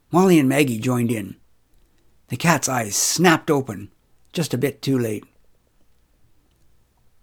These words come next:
Through some lack of foresight, the cat was cornered in the sunny back corner of the yard, where there were no trees to spring to,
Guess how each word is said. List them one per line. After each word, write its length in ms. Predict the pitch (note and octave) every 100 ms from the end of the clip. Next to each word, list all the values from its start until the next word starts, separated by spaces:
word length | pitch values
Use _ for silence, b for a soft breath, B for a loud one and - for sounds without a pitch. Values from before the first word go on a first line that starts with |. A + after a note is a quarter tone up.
| _
Through 120 | - F3
some 200 | A3+ A3
lack 200 | F#3+ D#3+
of 80 |
foresight, 540 | A#2+ F3+ F3 G2 - - _ _ _ _ _
the 100 | C#3+
cat 240 | F#3+ G3
was 160 | C#3+ B2
cornered 480 | - G#3+ A3 C3 -
in 160 | B2+
the 80 | A2+
sunny 280 | - F3+ D3
back 280 | D3 D3 -
corner 320 | - D3+ C#3+
of 80 | A#2+
the 80 |
yard, 460 | B2 C#3 C3+ G#2+ - _ _ _ _ _ _
where 160 | A2+
there 120 | G#2+ G#2
were 100 | G#2+
no 200 | D3+ G#3
trees 460 | - F#3 F3+ D3+
to 80 | -
spring 320 | G#2 D3 D#3+
to, 280 | C#3+ G2 B2+